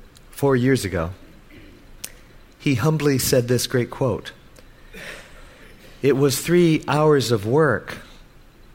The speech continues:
that we were supposed to do." Fitzgerald volunteered to do what he was supposed to do at great risk to his own life.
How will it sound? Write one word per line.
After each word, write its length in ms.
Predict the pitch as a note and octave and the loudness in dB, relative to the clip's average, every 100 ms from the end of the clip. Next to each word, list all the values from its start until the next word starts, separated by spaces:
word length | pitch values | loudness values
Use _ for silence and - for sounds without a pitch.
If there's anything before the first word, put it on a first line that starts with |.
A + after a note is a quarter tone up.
| - - - - - | -20 -20 -20 -20 -6
that 160 | A2 F#2+ | -4 0
we 160 | C3 | 0
were 120 | B2+ | 0
supposed 600 | B2 A#2 - - C3 - - | -2 -6 -8 -10 -8 -8 -6
to 80 | A#2+ | -4
do." 220 | F3 G#2+ - - - - - - - - - - - - - - - - - - - - - - - - - - - - | -4 -6 -12 -20 -20 -20 -20 -20 -20 -20 -20 -20 -20 -20 -20 -20 -20 -20 -20 -20 -20 -20 -20 -20 -20 -20 -20 -20 -20 -4
Fitzgerald 560 | F#3+ F3+ E3 F3+ D#3 | -2 0 2 2 2
volunteered 1000 | A2+ C#3 C#3+ C#3 B2 - D3+ C3 G2+ F2+ - - | 0 0 2 0 -2 2 4 4 2 -4 -16 -4
to 100 | A#2 | -4
do 560 | G#2 B2+ B2 A2+ G2+ G2 - - - - - - | 0 2 4 4 0 -6 -16 -20 -20 -20 -12 -2
what 120 | B2+ | 2
he 80 | B2 | 2
was 140 | A#2+ | 2
supposed 460 | C3+ B2+ D3+ C#3+ B2 | -2 -2 -4 -2 -4
to 80 | |
do 380 | A2+ C3 B2+ A2+ A2+ | -2 0 2 0 -2
at 220 | A#2+ G#2+ | -4 -2
great 300 | C3 C3+ - | -2 -2 -2
risk 440 | A2+ A#2 - - | -2 -2 -2 -8
to 120 | - | -4
his 120 | G2 G#2 | -2 -2
own 160 | F#2+ | -2
life. 360 | F#2+ F2+ D#2 | -2 -4 -6